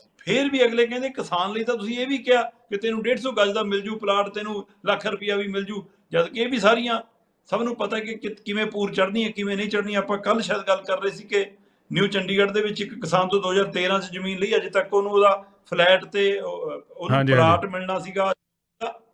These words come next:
Speaker 1: ਤੇ ਦੋ ਮਿਲਣੇ ਸੀ ਉਹਨੂੰ, ਅਹ, ਬੂਥਾਂ ਦੇ।
Speaker 2: ਜੀ।
Speaker 1: ਬਾਰਾਂ ਸਾਲ ਹੋ ਗਏ, ਅਜੇ ਤੱਕ ਉਹ ਨਹੀਂ ਮਿਲੇ।
Speaker 2: ਜੀ।
Speaker 1: ਤੇ ਫਿਰ ਅੱਜ ਗਾਰੰਟੀ ਹੈ ਕਿ ਹੁਣ ਮਿਲ ਜਾਣਗੇ?
Speaker 2: ਹੂੰ।
Speaker 1: ਉਹ ਕਹਿੰਦੇ ਕਿ ਇਹਨਾਂ ਲਈ ਤਾਂ ਤੁਸੀਂ ਤਾਂ ਵੀ ਇਹ ਲੋਲੀਪੌਪ ਹੈਗੇ ਨੇ, ਸਾਡੇ ਲਈ ਤਾਂ ਇਹ ਵੀ ਕੁਛ ਨਹੀਂ।
Speaker 2: ਹੂੰ।
Speaker 1: ਤੇ ਪਿੰਡਾਂ ਦੇ ਲੋਕ, ਵਿਜੇ ਜੀ, ਇਹ ਵੀ ਪੁੱਛਦੇ ਨੇ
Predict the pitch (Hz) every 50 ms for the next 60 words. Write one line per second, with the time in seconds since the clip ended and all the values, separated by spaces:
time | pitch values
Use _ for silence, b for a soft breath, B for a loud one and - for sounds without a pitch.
0 | _ _ _ _ _ _ _ - 180 170 135 120 139 156 180 208 226 208 202 196
1 | 190 190 196 190 185 185 202 202 202 202 208 214 226 240 240 240 - _ _ _
2 | _ _ - 165 175 151 156 202 196 - 208 208 180 156 127 117 - _ - 120
3 | 107 117 113 107 95 92 - 170 196 214 226 226 202 165 208 214 214 208 208 208
4 | 233 226 226 220 226 - _ - 233 247 240 214 170 147 135 120 117 _ _ _
5 | - 120 107 113 110 104 92 95 - _ _ _ _ _ _ _ _ _ - 180
6 | 190 226 208 196 190 180 220 - _ _ _ _ _ _ _ - 220 208 202 220
7 | 220 220 214 190 175 202 190 196 196 202 202 202 190 180 - - _ - 123 113
8 | 104 98 147 220 220 247 254 254 269 247 247 254 262 269 269 254 262 254 247 226
9 | 233 233 208 214 247 262 262 262 240 220 214 202 208 214 202 208 208 180 190 208
10 | 220 226 226 - - 180 170 208 220 240 226 240 240 247 277 277 277 262 220 233
11 | 233 233 226 _ _ _ _ - 131 131 131 127 110 101 - - _ _ _ _
12 | _ _ _ _ _ _ _ _ _ _ _ _ _ _ _ _ _ _ _ _
13 | _ _ _ _ - 165 160 160 160 160 160 175 190 190 196 170 165 156 151 165
14 | 180 180 175 - 165 156 - 131 139 139 165 170 165 165 175 190 208 202 160 143
15 | 127 - 139 131 139 131 123 113